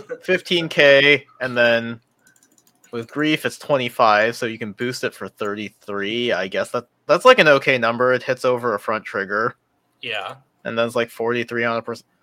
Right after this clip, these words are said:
Speaker 2: So it's not, like, small, it's just, like,
Speaker 1: Still.
Speaker 2: I, <clears throat> I don't think being five K, the only explanation I have is, like, you can technically play it at any time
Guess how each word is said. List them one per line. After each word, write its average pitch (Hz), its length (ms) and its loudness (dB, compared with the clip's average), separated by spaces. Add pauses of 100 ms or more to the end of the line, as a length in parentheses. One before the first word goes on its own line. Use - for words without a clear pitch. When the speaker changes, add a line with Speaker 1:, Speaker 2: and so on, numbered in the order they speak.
(160)
Speaker 2:
So 202 160 6
it's 233 160 4
not, 302 240 8
like, 151 320 6 (320)
small, 117 1400 4
it's 147 220 -2
just, 139 320 -4
like, 131 400 0 (160)
Speaker 1:
Still. 101 400 -14
Speaker 2:
I, 147 160 2 (400)
<clears throat> 254 380 4
I 147 100 6
don't 175 220 6
think 185 220 0
being 170 280 2
five 143 420 6
K, 139 600 0 (720)
the 156 160 6
only 233 260 4
explanation 160 640 2
I 123 80 4
have 120 320 0
is, 113 160 -6
like, 104 260 -8
you 127 180 -16
can 127 140 -16
technically 127 560 -6
play 120 280 -4
it 120 100 -2
at 113 100 0
any 110 240 -6
time 120 500 -4